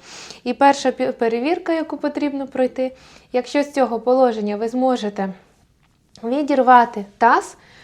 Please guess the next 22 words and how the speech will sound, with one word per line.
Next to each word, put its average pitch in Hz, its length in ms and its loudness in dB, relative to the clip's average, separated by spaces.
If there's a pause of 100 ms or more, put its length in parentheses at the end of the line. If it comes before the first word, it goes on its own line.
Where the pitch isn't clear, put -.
(240)
тоді 247 280 0
вам 262 300 4
ця 226 220 2
асана, 269 460 2 (340)
в - 40 -20
принципі, 254 480 0
досить 240 440 -2
по 247 100 -2
силам. 190 560 -6 (460)
Також 320 460 2 (320)
наступну 262 520 -2
перевірку 233 600 -2
можна, 254 440 -4 (540)
м, 214 340 -4
пройти. 226 520 -2 (420)
Підтягуємо 226 840 2
передню 220 500 4
ногу, 277 420 0
робимо 226 460 2
замок 254 680 2 (340)
і 339 200 -2 (300)
пробуємо 262 640 2